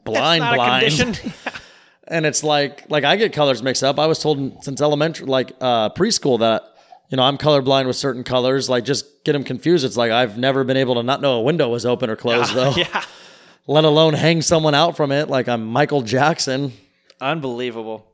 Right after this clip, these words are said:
Speaker 1: But yeah,
Speaker 2: Giving
Speaker 1: no,
Speaker 2: Cruz is
Speaker 1: it's
Speaker 2: a bad name.
Speaker 1: it is sad nonetheless. I mean, just crazy to think that, like, at, you know, fifteen to eighteen months, however old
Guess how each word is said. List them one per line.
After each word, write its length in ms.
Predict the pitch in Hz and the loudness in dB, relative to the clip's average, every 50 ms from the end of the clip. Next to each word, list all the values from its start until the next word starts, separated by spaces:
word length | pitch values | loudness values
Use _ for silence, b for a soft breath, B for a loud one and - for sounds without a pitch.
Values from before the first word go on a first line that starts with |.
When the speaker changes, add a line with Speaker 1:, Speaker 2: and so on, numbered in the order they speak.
| _ _ _ _ _ _ _ _ _ _ _ _ _ _ _ _ _ _ _ _ | _ _ _ _ _ _ _ _ _ _ _ _ _ _ _ _ _ _ _ _
Speaker 1:
But 80 | - 113 | -6 -2
yeah, 60 | 113 113 120 | 0 0 2
Speaker 2:
Giving 20 | 127 143 | 2 4
Speaker 1:
no, 20 | 160 180 | 4 4
Speaker 2:
Cruz 40 | 185 208 214 | 4 6 6
is 80 | 208 185 | 4 4
Speaker 1:
it's 80 | 185 151 | 2 0
Speaker 2:
a 20 | |
bad 220 | 175 185 190 196 190 | 2 2 2 2 0
name. 120 | 202 208 | 0 2
Speaker 1:
it 80 | 190 196 | 4 6
is 140 | 202 185 - | 6 4 4
sad 320 | - 180 170 165 156 131 - 151 | 4 4 4 4 4 2 -2 -4
nonetheless. 520 | 151 151 147 139 131 127 127 127 123 - | -2 -2 0 0 2 0 2 0 0 -2
I 40 | 131 | -4
mean, 220 | 127 131 127 127 117 | -6 -6 -6 -6 -8
just 160 | 131 127 - | -8 -8 -4
crazy 300 | - 156 147 135 120 127 | -2 -2 0 0 -2 -4
to 40 | 123 | -4
think 220 | - 131 120 113 | -4 -6 -6 -4
that, 100 | 101 117 | -4 -4
like, 240 | 110 113 110 104 - | -2 -2 -2 -2 -2
at, 200 | 117 107 101 98 - - _ _ _ _ _ _ _ _ _ _ _ _ _ _ | -2 -2 -2 -4 -8 -14 _ _ _ _ _ _ _ _ _ _ _ _ _ _
you 120 | - 147 139 | -6 -2 0
know, 240 | 131 123 117 117 | 2 2 2 0
fifteen 760 | 107 - - 160 147 - - - 156 151 147 143 139 139 139 - _ _ _ _ _ _ _ _ _ _ _ _ _ _ _ _ _ _ _ _ _ _ _ - | 0 0 0 0 0 0 -2 -2 0 0 0 0 -2 -4 -6 -12 _ _ _ _ _ _ _ _ _ _ _ _ _ _ _ _ _ _ _ _ _ _ _ -6
to 260 | - 127 120 110 - - | -4 -2 -2 -2 -4 -4
eighteen 380 | 127 135 139 101 - 139 131 127 | -4 -4 -4 -4 -4 -4 -2 -2
months, 260 | 123 123 127 123 110 | 0 -2 -2 -2 0
however 380 | 127 120 120 123 120 117 120 | 0 2 2 2 2 2 2
old 380 | 120 120 117 120 117 113 98 - | 2 4 4 2 2 0 -4 -12